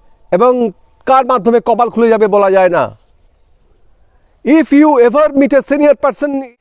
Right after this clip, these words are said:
keep in touch with them। It is necessary if you want to see yourself in a good position in the current job markets। Strong network, it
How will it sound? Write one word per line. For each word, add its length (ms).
keep 160
in 60
touch 240
with 140
them। 200
It 100
is 120
necessary 540
if 200
you 80
want 240
to 40
see 180
yourself 400
in 60
a 140
good 140
position 440
in 120
the 140
current 340
job 140
markets। 360
Strong 260
network, 440
it 100